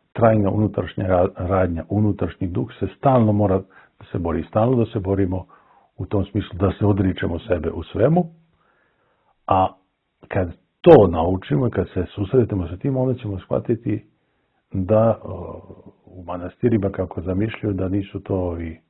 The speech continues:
istočnjački, to je iz filmova kad vi naučite o monaštvu i, i onda, onda vam tako izgleda u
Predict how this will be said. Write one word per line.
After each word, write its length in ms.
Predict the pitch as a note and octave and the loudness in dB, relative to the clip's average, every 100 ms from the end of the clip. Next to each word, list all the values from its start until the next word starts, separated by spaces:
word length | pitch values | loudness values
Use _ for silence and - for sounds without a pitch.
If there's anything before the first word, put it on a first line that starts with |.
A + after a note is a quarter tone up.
| _ _ _ _ _ - | _ _ _ _ _ -10
istočnjački, 720 | G2 - G2 - F#2 - G2+ | -6 -2 -2 -2 -6 -6 -4
to 100 | A2+ | -2
je 140 | A2+ | -2
iz 60 | A2 - | -4 2
filmova 400 | C#3 G2 F2+ F2 | 4 4 2 0
kad 180 | F#2 | -2
vi 140 | F2+ F#2+ | 0 0
naučite 720 | F#2 G2 G2 G2 - F2 F2 _ _ _ | 2 0 -2 -8 -4 -6 -6 _ _ _
o 300 | F#2+ F2 E2+ | -12 -8 -8
monaštvu 760 | E2+ F2 F2+ F#2 A2 - - F#2 | -8 -6 -4 0 -2 -2 -10 -8
i, 380 | F2 F2 F2 - _ _ _ _ _ _ - | -6 -8 -10 -16 _ _ _ _ _ _ -12
i 200 | - F2+ F2 | -10 -10 -6
onda, 300 | G2 G2 G2+ | -4 -2 -2
onda 200 | G2+ G2+ | -2 -2
vam 140 | G2 | -2
tako 260 | F#2+ G2+ G2 | 0 -2 -2
izgleda 340 | F2 F2+ E2 | -4 -4 -6
u 80 | E2+ | -6